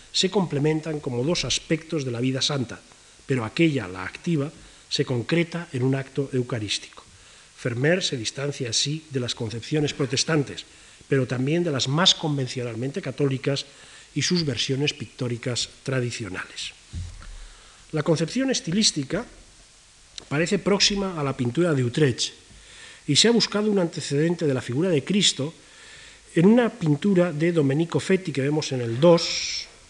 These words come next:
que se encontraba entonces en Bruselas. Se titula La parábola de los obreros de la viña o parábola de la hora undécima.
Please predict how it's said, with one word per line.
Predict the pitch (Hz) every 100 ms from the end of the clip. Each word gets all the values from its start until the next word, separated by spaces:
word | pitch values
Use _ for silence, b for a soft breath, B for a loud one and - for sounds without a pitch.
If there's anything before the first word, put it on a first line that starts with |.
| - - - - - - - - - - - - - - - - B B B B B B B B - - - _ - - -
que | -
se | 165
encontraba | 226 196 165 175 175 180 185
entonces | 151 127 160 165 160 143 139
en | 127
Bruselas. | 135 - 165 123 - - - - -
Se | 127
titula | 117 113 165 185
La | 170 123
parábola | 127 151 165 156 123
de |
los | 117 110
obreros | 113 147 156 113 139
de |
la | 165
viña | 123 156 156 160 160 B B B
o | 143
parábola | 123 170 165 185 185 190 185
de | 135 127
la | 120
hora | 131 143
undécima. | 131 120 139 135 104 -